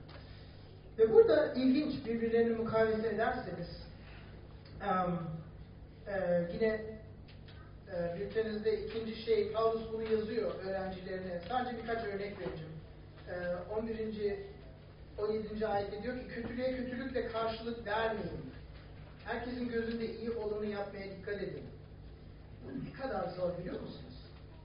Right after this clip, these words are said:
E, belki siz benden daha iyi insanlarsınız. Benim için bu çok zor. <laughs> Çok zor. Çünkü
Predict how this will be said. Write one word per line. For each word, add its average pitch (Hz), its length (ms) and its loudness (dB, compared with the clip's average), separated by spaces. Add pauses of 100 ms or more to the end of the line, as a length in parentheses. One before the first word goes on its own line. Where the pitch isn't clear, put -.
(920)
E, 196 40 -4
belki 254 240 0 (120)
siz 262 160 -4
benden 262 380 8
daha 233 520 2 (120)
iyi 220 300 0
insanlarsınız. 180 640 -4 (120)
Benim 262 220 2
için 254 300 -4
bu - 260 -6
çok 190 180 -2
zor. 151 240 -8 (720)
<laughs> - 540 -12
Çok 285 240 10
zor. 208 320 2
Çünkü 254 180 -2